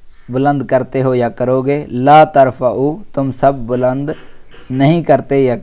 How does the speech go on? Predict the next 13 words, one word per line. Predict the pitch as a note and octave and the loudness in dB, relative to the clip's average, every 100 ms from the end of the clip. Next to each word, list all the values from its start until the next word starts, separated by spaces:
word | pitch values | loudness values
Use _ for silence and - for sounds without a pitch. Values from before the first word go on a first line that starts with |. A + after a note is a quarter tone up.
| - - - | -10 -16 -4
नहीं | C3 C3 | 0 0
करोगे, | A#2 A2 G#2 G2+ G#2 - - - - - - - - - - | 0 -6 -8 -10 -16 -18 -20 -20 -20 -20 -20 -20 -20 -20 -6
यानी | B2 D3+ E3+ - - - - | 0 0 -2 -8 -18 -12 -2
अल्लाह | C3+ C3 | 2 4
ताला | C#3 C#3 | 4 2
यहाँ | C3+ | 2
पर | B2+ | 0
हुक्म | B2+ C3 C3+ | -2 -2 -4
दे | B2 | -2
रहे | B2 | -2
हैं, | C3 | 0
ला | C3+ D#3+ D3 | 6 8 6
तरफ़ऊ | B2+ A#2 - A2+ B2 C#3+ | 2 -2 -4 -4 -2 -4